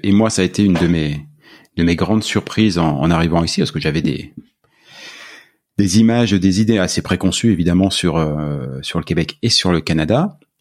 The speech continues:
et je fantasmais le bilinguisme. Je me disais, « Oh, c'est super le bilinguisme. » En fait, le, le, le bilinguisme, le, c'est,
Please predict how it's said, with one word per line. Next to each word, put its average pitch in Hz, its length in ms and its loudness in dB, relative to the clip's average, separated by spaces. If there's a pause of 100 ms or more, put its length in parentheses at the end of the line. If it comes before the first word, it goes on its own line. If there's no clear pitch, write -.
(160)
et 104 100 0
je 90 160 0
fantasmais 139 760 0
le 113 100 2
bilinguisme. 85 680 -2 (1120)
Je - 100 -12
me - 60 -2
disais, « - 220 -2
Oh, - 120 -4
c'est - 140 -6
super 104 540 0
le 92 80 2
bilinguisme. » 80 680 -4
En - 60 -20
fait, - 220 -20
le, - 160 -10
le, 76 260 -12
le 87 140 0
bilinguisme, 80 720 0 (760)
le, 95 240 4
c'est, - 180 -4